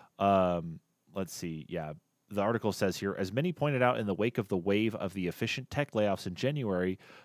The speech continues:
beloved former Nintendo president, uh, Satoru Iwata once said,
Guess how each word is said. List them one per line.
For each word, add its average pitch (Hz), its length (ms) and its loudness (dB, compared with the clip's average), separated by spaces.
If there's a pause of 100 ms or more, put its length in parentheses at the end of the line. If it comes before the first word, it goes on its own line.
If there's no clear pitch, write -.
(100)
beloved 120 440 6
former 123 380 2
Nintendo 107 440 0
president, 101 640 0
uh, 92 140 0
Satoru 117 580 2
Iwata 98 480 6
once 98 240 0
said, 85 320 -2